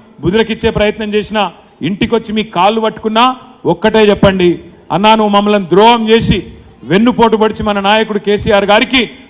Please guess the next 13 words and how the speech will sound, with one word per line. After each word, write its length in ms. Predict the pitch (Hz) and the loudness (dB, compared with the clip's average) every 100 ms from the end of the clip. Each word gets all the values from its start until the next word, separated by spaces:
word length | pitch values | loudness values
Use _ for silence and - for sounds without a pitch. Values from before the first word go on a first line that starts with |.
| - | -6
వెన్నుపోటు 520 | 139 202 226 226 214 | -2 0 2 2 2
పొడిచిపోయినావు, 600 | 208 190 185 196 240 269 - - - | 2 0 -2 0 2 0 -2 -20 -8
అవకాశవాద 640 | 143 220 262 262 254 233 220 | 0 2 4 2 2 0 2
రాజకీయాలు 480 | 208 190 - 208 | 0 -2 -2 -2
చేసినావు, 440 | 190 190 - 196 175 - - - | 0 -4 0 -2 -2 -10 -16 -2
తప్పకుండా 460 | 185 - 226 226 220 | -2 0 0 0 0
నీకు 180 | 208 | -2
బుద్ధి 240 | 170 190 214 | -2 -4 -2
చెప్తాం. 420 | 262 - 247 262 - - - | -2 -2 0 0 -2 -18 -6
నువ్వు 120 | 156 180 | -2 0
ఎన్నికైనాక, 520 | 214 233 233 233 233 | 0 0 -2 -2 -2
ఓడిపోయినాక 520 | 202 214 226 226 214 | 0 0 0 -4 -2
రా, 300 | 202 226 254 | 2 2 2